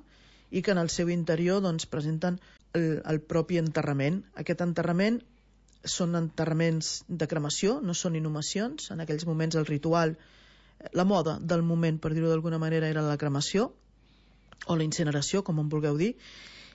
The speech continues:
I llavors es tractava de cremar l'individu, dipositar-lo dins d'una urna, com fem actualment, una urna de ceràmica, la qual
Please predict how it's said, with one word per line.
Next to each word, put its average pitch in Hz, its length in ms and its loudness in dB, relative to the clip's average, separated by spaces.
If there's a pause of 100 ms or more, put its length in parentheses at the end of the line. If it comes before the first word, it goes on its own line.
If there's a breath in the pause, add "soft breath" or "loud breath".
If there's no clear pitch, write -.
I 180 80 2
llavors 180 320 4
es 190 120 -2
tractava 185 440 0
de 180 140 0
cremar 165 340 0
l'individu, 170 540 2 (1000 loud breath)
dipositar-lo 190 960 2
dins 185 240 0
d'una 175 220 2
urna, 202 340 2
com 165 180 -4
fem 165 220 -2
actualment, 165 540 -2
una 170 140 2
urna 160 280 0
de 151 80 0
ceràmica, 180 540 -2 (840 soft breath)
la 185 220 4
qual 220 340 4